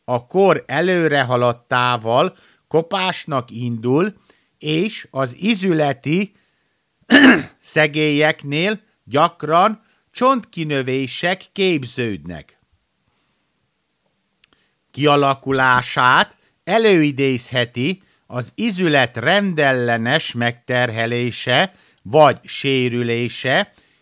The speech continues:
illetve az elhízás is, mivel ez az izületekre többletterhelést ró.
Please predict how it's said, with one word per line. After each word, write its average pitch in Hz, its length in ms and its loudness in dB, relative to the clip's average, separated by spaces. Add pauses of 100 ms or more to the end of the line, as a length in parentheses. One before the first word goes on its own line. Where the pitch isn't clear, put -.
(120)
illetve 165 960 0 (160)
az 117 300 -10
elhízás 143 1300 -2
is, 135 420 -6 (320)
mivel 160 640 -2 (200)
ez 220 400 -2
az 143 300 -2
izületekre 160 1200 0 (320)
többletterhelést 156 1500 -2
ró. 113 360 -2